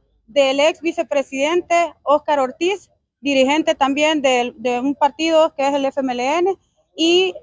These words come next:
eh, en el caso de él es porque en un medio de comunicación él manifestó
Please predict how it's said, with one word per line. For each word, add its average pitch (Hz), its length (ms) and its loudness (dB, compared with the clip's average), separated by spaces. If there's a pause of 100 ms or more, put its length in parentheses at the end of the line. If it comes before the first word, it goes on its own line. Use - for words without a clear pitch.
eh, 277 240 2
en 269 100 0
el 254 120 -4
caso 330 320 2
de 320 260 4
él 359 100 2
es 349 160 2
porque 349 560 0 (500)
en 277 200 0
un 330 100 0
medio 339 220 2
de 339 100 2
comunicación 302 760 -2
él 320 100 -2
manifestó 320 720 0